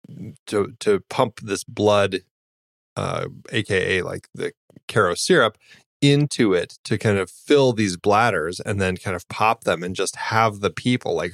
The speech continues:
tearing it off and just, like, uh, I, <laughs> it was it was so beautiful in all of its goriness.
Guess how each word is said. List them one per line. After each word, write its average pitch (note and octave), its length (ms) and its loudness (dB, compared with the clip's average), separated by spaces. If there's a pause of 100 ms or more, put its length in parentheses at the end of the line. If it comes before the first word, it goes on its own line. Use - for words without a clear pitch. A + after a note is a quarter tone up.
(140)
tearing A#2 460 0
it D#2 140 -6
off G2+ 420 2
and D#2+ 120 -12
just, F2+ 200 -10
like, F#2 240 -6 (840)
uh, A2+ 220 0 (200)
I, A2 280 2 (500)
<laughs> - 500 -8
it C#3+ 80 0
was D3+ 240 0 (640)
it D3 80 4
was C#3+ 220 2
so C#3+ 400 2
beautiful A#2+ 520 2
in F#2+ 100 0
all F#2+ 220 2
of F#2 80 -2
its F2+ 180 -6
goriness. F#2+ 600 -2